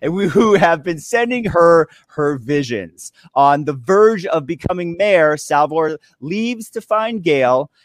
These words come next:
and we flash forward a hundred and thirty-eight years, where we see Gale land on her home planet and find Salvor.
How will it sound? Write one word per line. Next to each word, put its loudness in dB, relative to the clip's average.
and -4
we -4
flash -4
forward 4
a 0
hundred 0
and -2
thirty-eight 0
years, 0
where -2
we -2
see -4
Gale 0
land 0
on 0
her -4
home -6
planet -4
and -6
find 0
Salvor. -8